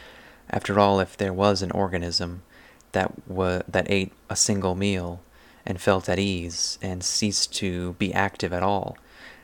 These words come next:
uh, that organism would not last very long, much less pass on its genes to the next generation. Um, this is a,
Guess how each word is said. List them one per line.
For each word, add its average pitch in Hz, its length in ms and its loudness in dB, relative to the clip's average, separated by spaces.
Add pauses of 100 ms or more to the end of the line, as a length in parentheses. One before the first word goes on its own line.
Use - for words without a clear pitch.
(120)
uh, 95 140 -2
that 95 220 0
organism 90 500 -2
would 87 140 -6
not 87 240 -6 (280)
last 92 300 -4
very 87 300 -4
long, 92 460 2 (100)
much - 260 -4
less - 400 -6 (480)
pass - 360 2
on 87 480 -4 (180)
its - 160 -8
genes 90 480 -6
to - 100 -10
the 92 80 -6
next 85 280 -6
generation. 87 600 -2 (1000)
Um, 92 140 -6
this 104 160 2
is 110 100 2
a, 98 140 4